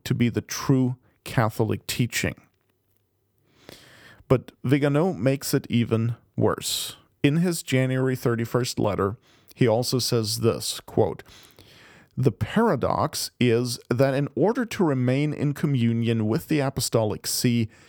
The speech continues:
we must separate ourselves from the one who should represent it, and see ourselves bureaucratically excommunicated by one who is in an objective state of schism with himself,"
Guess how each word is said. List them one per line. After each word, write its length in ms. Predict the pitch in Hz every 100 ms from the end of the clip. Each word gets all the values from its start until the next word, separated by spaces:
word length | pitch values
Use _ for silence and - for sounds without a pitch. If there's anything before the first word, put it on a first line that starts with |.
| _ _ -
we 200 | 127 160
must 360 | 165 170 - -
separate 640 | - 202 220 175 117 98
ourselves 600 | 90 92 - 123 117 113
from 220 | - 151
the 100 | 139
one 360 | 131 117 143 185 165
who 120 | 151
should 380 | 139 - 170 156
represent 720 | 113 120 - 123 104 120 156
it, 240 | - - - _ _ - - - -
and 180 | - 123
see 300 | - - 190
ourselves 640 | 143 117 - 120 113 - - _ -
bureaucratically 1300 | 120 139 143 127 - - 160 220 156 - 120 110 -
excommunicated 1200 | - 123 - - 123 127 156 127 - 113 110 110 - - - - _ -
by 160 | 120 120
one 340 | 117 139 147
who 240 | 131 139
is 460 | - 123 135 117 - -
in 120 | 131
an 140 | 127 -
objective 720 | 110 113 131 160 - 147 139
state 520 | - - 120 120 - _
of 120 | 127 -
schism 680 | - - 147 104 98 98 98 _ _ _ -
with 320 | - 123 -
himself," 920 | - 117 110 - 127 - - - -